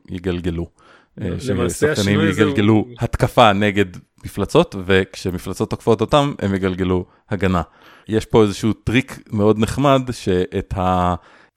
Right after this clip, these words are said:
Speaker 1: את התכונה שבעזרתה מגלגלים, אפשר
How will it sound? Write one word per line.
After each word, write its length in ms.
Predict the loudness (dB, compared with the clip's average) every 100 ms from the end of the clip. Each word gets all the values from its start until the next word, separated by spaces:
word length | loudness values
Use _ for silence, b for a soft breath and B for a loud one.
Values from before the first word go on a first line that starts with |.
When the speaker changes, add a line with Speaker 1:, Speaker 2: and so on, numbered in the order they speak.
| -12 -6
Speaker 1:
את 120 | -4
התכונה 440 | 0 2 4 6 4
שבעזרתה 600 | 4 2 2 0 0 2
מגלגלים, 800 | 2 2 2 2 2 2 2 -2 -6 b b b b -12
אפשר 300 | 2 2